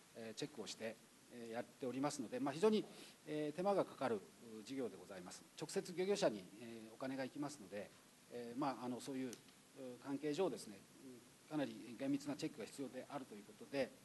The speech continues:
えー、ございます。まあ、そういう、う、のは全部ですね、エヌピーオーはやるんですけども、漁連漁協は、まあ、それについてのですね、まあ、あの、えー、支援をしていたということでございまして、実は、あの、えー、漁連漁協の方は事務費は一切取ってない、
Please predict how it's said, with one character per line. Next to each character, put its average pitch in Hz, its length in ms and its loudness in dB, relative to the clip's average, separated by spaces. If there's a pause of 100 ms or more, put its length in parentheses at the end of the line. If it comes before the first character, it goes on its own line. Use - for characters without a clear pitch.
(360)
え 127 520 -4 (120)
ー、 - 20 -14
ご 139 80 -2
ざ 143 120 8
い - 20 8
ま 120 100 4
す。 - 220 -8
ま 208 80 12
あ、 - 20 12
そ 214 140 12
う 240 60 12
い 240 60 12
う、 202 480 12
う、 - 40 -2 (480)
の 226 120 12
は 151 120 12
全 196 160 8
部 165 80 4
で 113 80 2
す - 80 -4
ね、 120 120 4
エ 147 40 10
ヌ 180 100 8
ピ 226 100 6
ー - 20 12
オ - 20 12
ー 165 40 12
は 131 40 12
や 135 100 12
る 190 80 12
ん 196 60 6
で 131 80 6
す - 80 0
け 117 80 0
ど 110 100 -2
も、 139 220 6 (260)
漁 156 120 4
連 202 120 4
漁 196 120 2
協 208 100 6
は、 190 80 8
ま 180 80 6
あ、 139 40 2
そ 175 120 -2
れ 190 80 2
に 185 500 -4 (240)
つ 208 120 -6
い 202 40 -6
て 175 80 0
の 101 120 2
で - 80 -12
す - 100 -10
ね、 107 160 -10
ま 110 140 -4
あ、 104 40 -6
あ 104 40 -8
の、 107 120 -8 (480)
え 117 560 -8
ー、 - 60 -14
支 226 140 0
援 208 100 6
を 127 60 4
し - 80 -6
て 120 80 -2
い 107 60 -2
た 104 100 -8
と - 100 -10
い - 60 -20
う - 160 -20
こ - 40 -16
と - 80 -14
で 190 80 -14
ご - 80 -16
ざ - 120 -14
い - 20 -14
ま - 100 -12
し - 60 -12
て、 - 180 -12
実 180 200 0
は、 202 60 6
あ - 20 4
の、 147 120 0 (460)
え 151 300 -2
ー、 - 20 -6
漁 185 80 4
連 226 160 6
漁 240 140 2
協 240 260 10
の 233 140 6
方 233 160 10
は 98 180 8
事 143 120 -4
務 180 80 2
費 165 100 0
は 107 60 4
一 123 100 -4
切 160 120 0
取 175 140 -4
っ - 40 -16
て 127 60 -4
な 110 120 -2
い、 98 60 -8